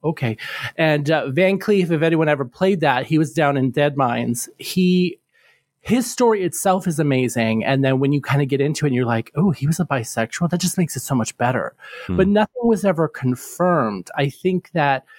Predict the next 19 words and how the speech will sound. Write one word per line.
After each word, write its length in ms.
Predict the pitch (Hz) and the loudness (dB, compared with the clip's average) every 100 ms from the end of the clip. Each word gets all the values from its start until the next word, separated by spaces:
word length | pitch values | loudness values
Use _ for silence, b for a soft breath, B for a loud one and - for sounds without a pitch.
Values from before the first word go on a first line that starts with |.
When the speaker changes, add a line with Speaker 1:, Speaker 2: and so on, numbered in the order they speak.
| B B _ | B B _
Speaker 1:
only 400 | 185 208 240 240 | 2 2 4 2
in 140 | 220 190 | 2 2
the 100 | 165 | 2
last 340 | 156 147 151 | 2 0 -2
couple 240 | - 156 | -6 -4
of 80 | 139 | -4
expansions 520 | 139 - 143 131 127 | -4 -2 -2 -2 -6
have 160 | 117 127 | -4 -2
we 100 | 131 | -2
had, 340 | 123 123 120 - | -2 -2 -2 -2
like, 340 | 117 113 - _ _ _ _ _ _ _ - | -4 -2 -6 _ _ _ _ _ _ _ -2
out 340 | 147 160 165 - - | 2 0 -2 -10 -2
gay 220 | 156 151 | 0 0
characters, 1000 | - 151 135 131 - 135 123 123 113 - | 0 0 2 0 -2 0 2 0 -2 -6
named 680 | 131 127 143 151 156 151 151 | -2 0 2 2 2 0 0
gay 240 | 156 143 | 0 0
characters. 840 | 131 143 135 127 127 - 117 120 117 | 0 -2 0 0 -2 -2 -2 -2 -2
They've 240 | 135 117 | -2 0
really 480 | 131 160 165 156 123 | 2 2 4 2 -2